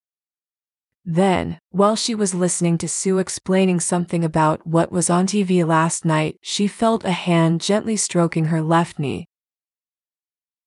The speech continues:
When Sue looked away, Julie took the opportunity to flash a quick smile at Bob before Sue turned back to the conversation.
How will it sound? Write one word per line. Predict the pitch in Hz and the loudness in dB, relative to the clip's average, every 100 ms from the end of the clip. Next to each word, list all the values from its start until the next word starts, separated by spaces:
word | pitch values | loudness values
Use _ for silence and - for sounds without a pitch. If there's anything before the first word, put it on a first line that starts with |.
| _ _ _ _ _ _ | _ _ _ _ _ _
When | 202 208 | 0 2
Sue | 196 - 220 | 2 0 0
looked | 214 214 - | 0 -2 0
away, | 175 165 160 160 | 0 2 2 2
Julie | 160 - 170 185 202 | 0 0 2 4 2
took | - 220 | -2 -4
the | 202 202 | 0 0
opportunity | 185 185 165 - 185 175 165 | 0 -2 -4 0 2 2 0
to | 160 160 | -6 -8
flash | - 180 170 180 - | -4 0 2 2 0
a | |
quick | 175 196 190 | -2 -4 -4
smile | - 170 160 160 160 | -2 0 2 2 2
at | 151 - | -2 0
Bob | 156 160 165 - - | 2 2 0 -6 -4
before | 185 - 196 | -2 0 0
Sue | - 214 214 | 0 -2 -2
turned | - 190 190 175 | -2 0 0 2
back | 160 156 - | 2 0 0
to | 170 | -2
the | 165 | -2
conversation. | - 175 180 170 - 151 147 - 165 | 0 0 2 0 -2 -2 -2 -6 -8